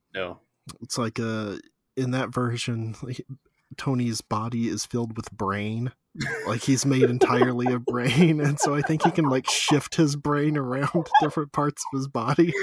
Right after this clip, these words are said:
Speaker 1: I'm just imagine-, <laughs> I'm just imagining a character walking into his lab,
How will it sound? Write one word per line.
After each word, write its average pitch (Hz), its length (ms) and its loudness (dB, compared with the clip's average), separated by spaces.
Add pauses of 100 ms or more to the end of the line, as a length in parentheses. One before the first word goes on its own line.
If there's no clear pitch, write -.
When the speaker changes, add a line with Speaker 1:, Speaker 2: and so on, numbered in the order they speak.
(380)
Speaker 1:
I'm 349 80 0
just 349 280 6
imagine-, 262 880 2
<laughs> 302 300 -10
I'm 285 40 -2
just 277 240 6
imagining 233 540 4
a 190 100 6
character 214 460 4
walking 196 400 2
into 190 220 4
his 165 120 4
lab, 170 460 4